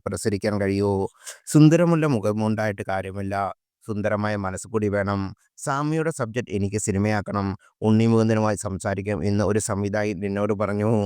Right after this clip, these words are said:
സംവിധായകൻ പറഞ്ഞപ്പോൾ തന്നെ നമുക്കത് വിട്ടു വേറെ എന്തെങ്കിലും പറയാമെന്ന് സംസാരിക്കാമെന്ന് അദ്ദേഹം പറഞ്ഞു അത്രേ, അതായത് ഉണ്ണി മുകുന്ദൻ.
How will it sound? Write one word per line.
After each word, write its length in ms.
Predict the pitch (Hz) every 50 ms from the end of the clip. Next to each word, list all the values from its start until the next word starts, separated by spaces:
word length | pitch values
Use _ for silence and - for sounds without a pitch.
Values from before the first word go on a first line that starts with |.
| 95 - _ - _ _ -
സംവിധായകൻ 560 | - 160 156 160 165 170 160 175 170 175 175 151
പറഞ്ഞപ്പോൾ 420 | 151 127 127 127 127 - 123 107
തന്നെ 280 | 110 110 107 101 95 -
നമുക്കത് 460 | - 98 95 98 98 - 113 98 98 110
വിട്ടു 260 | 101 104 98 - 101
വേറെ 280 | 95 95 98 98 101
എന്തെങ്കിലും 380 | 104 104 101 104 101 107 104 95
പറയാമെന്ന് 540 | 101 101 101 98 101 101 104 104 101 104 104 -
സംസാരിക്കാമെന്ന് 840 | - - 101 95 95 - 104 101 101 98 104 104 104 101 101 104
അദ്ദേഹം 460 | - 80 95 92 98 98 98 98 101 92 _ _ _ _ _ _
പറഞ്ഞു 280 | - 107 107 107 107 110
അത്രേ, 280 | 107 95 - 104 101 95
അതായത് 380 | 90 - 85 92 101 101 98 101
ഉണ്ണി 260 | 92 95 95 95 101
മുകുന്ദൻ. 480 | 104 104 104 98 98 98 92 95 95